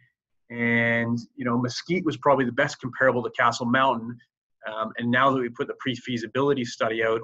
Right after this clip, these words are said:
on Castle Mountain, it shows that they're both very similar mines, kind of in that point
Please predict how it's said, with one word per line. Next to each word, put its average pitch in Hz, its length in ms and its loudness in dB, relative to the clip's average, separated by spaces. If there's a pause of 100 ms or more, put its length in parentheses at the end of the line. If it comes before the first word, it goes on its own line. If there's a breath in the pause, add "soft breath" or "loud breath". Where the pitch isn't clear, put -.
on 113 140 -6
Castle 117 340 -2
Mountain, 113 300 -2
it 113 100 -6
shows 127 460 2
that 120 80 -6
they're 107 120 -6
both 107 280 -4
very 110 160 0
similar 113 400 -12
mines, 107 400 -8
kind 110 220 -6
of 110 60 -4
in 107 100 -10
that 104 180 -4 (420)
point 123 220 0